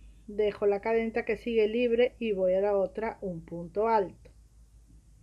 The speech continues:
Ahí está.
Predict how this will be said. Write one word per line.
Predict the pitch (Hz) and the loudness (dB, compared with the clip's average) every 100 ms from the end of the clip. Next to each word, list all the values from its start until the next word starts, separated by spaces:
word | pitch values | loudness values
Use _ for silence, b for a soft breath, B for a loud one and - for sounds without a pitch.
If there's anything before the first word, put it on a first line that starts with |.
| b b b b b b b b - _ - - - - - - - - - - - - - - - b b b b b b b b - - | b b b b b b b b -20 _ -20 -20 -20 -20 -20 -20 -20 -20 -20 -20 -20 -20 -20 -20 -20 b b b b b b b b -20 -18
Ahí | - - - | -18 -16 -18
está. | - - - 170 | -18 -20 -20 -20